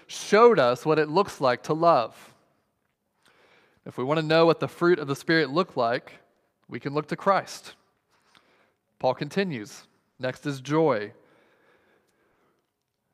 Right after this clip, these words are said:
I think it's important that we understand joy is far more than appearing bubbly or happy all the time. Sometimes I think we get this a little bit confused. Joy is a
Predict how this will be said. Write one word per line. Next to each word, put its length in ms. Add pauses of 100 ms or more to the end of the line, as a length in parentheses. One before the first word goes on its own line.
(320)
I 40
think 180
it's 100
important 400
that 60
we 140
understand 640
joy 260
is 260
far 340
more 320
than 140
appearing 520 (260)
bubbly 600
or 180
happy 760 (220)
all 200
the 80
time. 260 (1000)
Sometimes 400
I 80
think 200
we 100
get 200
this 180
a 60
little 280
bit 200
confused. 680 (640)
Joy 380
is 260
a 180